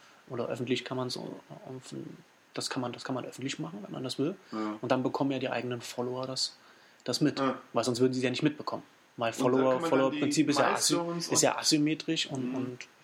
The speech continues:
Speaker 2: Echt?
Speaker 1: Ja.
Speaker 2: Da kann man die Milestones sehen und die Tasks und, äh, den Status und wie viel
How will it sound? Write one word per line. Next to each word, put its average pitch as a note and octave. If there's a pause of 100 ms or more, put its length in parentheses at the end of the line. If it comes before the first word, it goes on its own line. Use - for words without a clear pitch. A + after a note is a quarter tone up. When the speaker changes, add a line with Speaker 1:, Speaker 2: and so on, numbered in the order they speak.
Speaker 2:
Echt? - (560)
Speaker 1:
Ja. D#3 (160)
Speaker 2:
Da B2
kann C#3+
man D3+
die C3+
Milestones E3
sehen G#3+
und D3
die A#2+
Tasks E3+
und, B2
äh, A#2+
den A#2
Status -
und A#2+
wie B2
viel -